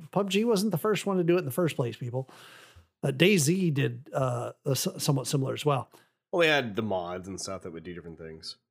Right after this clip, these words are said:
Speaker 1: Yeah, I mean, that's where the, that's
Speaker 2: Yeah.
Speaker 1: pub G came from a mod.
Speaker 2: Well,
Speaker 1: pub G
Speaker 2: right,
Speaker 1: came from an
Speaker 2: DayZ
Speaker 1: Arma
Speaker 2: came
Speaker 1: mod.
Speaker 2: from, yeah, Arma from DayZ and
Speaker 1: Yeah, okay, maybe it was
Speaker 2: H one Z one.
Speaker 1: DayZ was an Arma mod. Yeah.
Speaker 2: H one Z one, all that stuff came
Speaker 1: Yeah,
Speaker 2: from
Speaker 1: H one Z one, there we go.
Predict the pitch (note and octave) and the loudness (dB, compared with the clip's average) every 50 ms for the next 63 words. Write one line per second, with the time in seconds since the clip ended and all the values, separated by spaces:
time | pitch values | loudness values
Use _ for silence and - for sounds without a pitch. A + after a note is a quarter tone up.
0 | _ - - A#3 G3+ F3+ B2+ A#2 C#3 D#3 E3+ D#3+ D#3+ - - F3+ F#3 F#3 F3+ - | _ -2 0 2 2 2 2 2 2 4 4 4 4 2 4 4 4 4 4 2
1 | F3+ D#3+ D#3 D3+ - - - - F3+ - C#3+ C3 C3+ E3+ G#3+ G#3+ - - F#3 B3+ | 0 0 -2 -2 -2 -6 -10 -4 0 0 0 2 4 2 2 4 4 4 6 6
2 | D#4 - - E3 B2+ A#2+ A#2 A2+ A2+ - - - - - _ _ _ _ - B2+ | 6 4 4 2 2 0 -2 -2 -4 -4 -6 -10 -14 -16 _ _ _ _ 0 2
3 | C3 - - C#3+ C3 E3+ G#3+ A3+ - - B3+ F#3+ - A#3 A#3+ F3+ G#3+ G3 F#3 E3+ | 4 4 6 6 6 6 6 8 8 6 6 4 4 4 6 6 6 6 8 8
4 | E3+ A3 E4+ G#4+ G#4 F#4 A#3 F3+ D#3+ C#3 B2+ G#2+ G#2 G2 F#2+ G2 F#2 E2+ - _ | 8 8 8 8 8 8 8 8 6 6 4 2 0 -2 -2 -4 -8 -8 -12 _
5 | _ _ - B2 A2 G#2 - A2+ A2 A2 A2 G#2 G2+ F#2+ - A2 G#2 G2+ F#2 F#2+ | _ _ -2 0 0 0 0 0 0 2 2 0 0 0 -2 -2 -2 -2 -2 -2
6 | F#2+ F#2 F2 F#2+ F#2 F2+ F2+ F2 E2+ E2 E2 D#2+ D#2 D#2 - _ - F3+ F#3+ G3 | -2 -2 -4 -4 -4 -4 -4 -6 -8 -8 -10 -10 -12 -14 -10 _ 2 4 6 6
7 | F3+ E3 F3+ D#3+ D3+ D#3 F3 F#3 F#3 F3+ D#3+ A2 G#2+ E3+ E3 D#3 C#3 C3+ D#3 D#3+ | 6 6 4 4 4 4 4 4 4 4 4 4 6 6 6 6 4 4 4 2
8 | D3+ C#3+ C#3 - - C#3 D3 C#3+ C#3+ C#3 C3+ C3 B2+ B2 B2+ B2 C3+ C#3+ D3 D3+ | 2 2 0 -2 -2 -2 0 0 2 0 0 0 -2 -4 -4 0 4 6 6 6
9 | C#3 C3+ B2+ A#2+ C3 D#3+ F3 E3 D#3 D3 C#3+ C#3+ C#3+ C#3 C3+ C3 B2+ B2+ C3 C3 | 6 4 2 2 4 4 4 4 6 4 4 4 4 2 2 2 2 4 4 4
10 | B2 A2+ - - A#2+ A2 - - A#2 G#2+ G#2 G#2 A#3 C4 A3+ - G3 - - G#3 | 2 2 2 0 0 -2 -2 0 0 2 4 4 6 6 8 6 6 6 6 4
11 | F#3+ D#3 C3+ F3+ E3+ E3+ E3+ E3 E3 D#3 D#3 D3+ D3+ C#3+ D3 C#3+ C#3+ C#3 | 4 4 4 4 4 4 4 4 4 4 4 2 2 2 2 0 0 -2